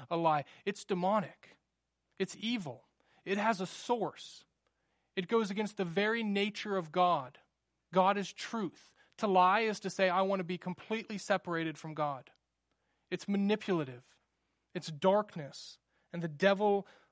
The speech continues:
lives in it. John eight says that Satan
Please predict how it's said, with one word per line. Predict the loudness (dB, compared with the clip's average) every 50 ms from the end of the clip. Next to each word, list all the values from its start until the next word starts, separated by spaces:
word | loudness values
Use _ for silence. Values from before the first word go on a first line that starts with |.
| _ _ _ _ _ -4
lives | 0 2 4 4 4 2 0 -8
in | -10 -10
it. | -12 -16 _ -20 -20 -20 _ _ _ _ _ _ _ _ _ _ _ _ _ _ _
John | 0 2 2 4 4
eight | 2 0 -2 -4 _ _ _ _ _ _ _
says | -8 -6 -6 -4 -6
that | -6
Satan | -2 0 0 0 0 -2 -6 -8